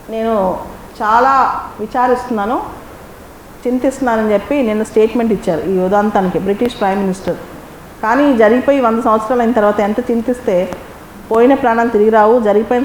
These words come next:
సంఘటనలు మారవు కదా. కాకపోతే కొంతవరకు మనకొక ఈరోజు వాళ్ళు కూడా తెలుసుకున్నారనే భావం తప్పితే దానికి వచ్చే పెద్ద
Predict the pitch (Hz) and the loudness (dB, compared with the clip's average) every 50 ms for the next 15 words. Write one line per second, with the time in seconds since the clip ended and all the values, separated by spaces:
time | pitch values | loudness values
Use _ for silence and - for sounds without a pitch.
0 | - 220 196 208 214 214 - 240 233 220 190 185 190 196 196 175 175 180 214 285 | -2 -2 -2 -2 -2 -2 0 -2 0 0 2 2 2 2 2 0 0 0 -2 -2
1 | - - - - - - - - - - - - 185 190 208 - 240 262 254 254 | -6 -10 -16 -18 -18 -20 -20 -20 -20 -20 -10 -4 -2 -2 -2 0 0 -2 -2 -2
2 | 330 403 370 - 269 262 254 254 240 240 247 240 - 285 247 - - - - - | -2 -4 -4 -4 -4 -2 -2 -2 0 -2 -2 0 0 0 0 -2 -4 -8 -14 -14
3 | - - - - 202 214 226 220 226 208 - 196 180 - - - - - - - | -14 -14 -10 -6 -4 -2 -2 0 0 0 2 0 0 0 -2 -8 -12 -14 -18 -18
4 | - - 220 233 226 247 254 262 240 220 220 226 247 240 254 254 247 - 226 226 | -12 -8 -4 0 2 4 4 6 4 4 4 2 2 2 0 0 0 -2 -4 -4
5 | 226 - - 247 240 233 226 226 226 214 196 190 185 190 208 208 254 - 185 - | -6 -8 -8 -6 -4 -4 -4 -2 -4 -2 0 0 0 2 0 0 -2 -4 -4 -6
6 | - 185 196 247 381 427 - - - - - - - - - - 226 214 214 220 | -6 -6 -6 -6 -6 -6 -10 -16 -20 -20 -20 -20 -20 -20 -14 -8 -4 -2 0 2
7 | 226 220 208 - 262 240 247 220 | 2 2 2 2 0 0 0 0